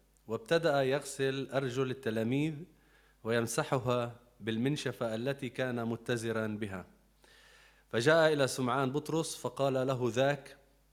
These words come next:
"يا سيد، أنت تغسل رجلي؟" أجاب يسوع وقال له: "لست تعلم أنت الآن ما أنا أصنع، ولكنك ستفهم فيما بعد."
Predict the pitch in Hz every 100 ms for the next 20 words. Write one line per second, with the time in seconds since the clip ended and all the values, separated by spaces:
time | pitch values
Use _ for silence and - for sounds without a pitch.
0 | - 127 151 151 151 127 117 110 - _
1 | _ _ _ 170 196 160 160 147 - 135
2 | 123 123 135 131 131 131 - - _ _
3 | _ _ _ _ _ _ - 120 147 151
4 | 143 135 135 147 135 123 120 143 139 135
5 | 135 120 120 123 - _ _ _ - -
6 | - - _ 139 151 180 165 175 160 147
7 | 139 135 156 160 143 135 131 143 147 151
8 | 151 143 - - 135 131 131 123 123 127
9 | - 110 101 101 - _ _ - 113 131
10 | 147 160 143 127 131 - 156 - 117 117
11 | 117 - 131 120 110 107 95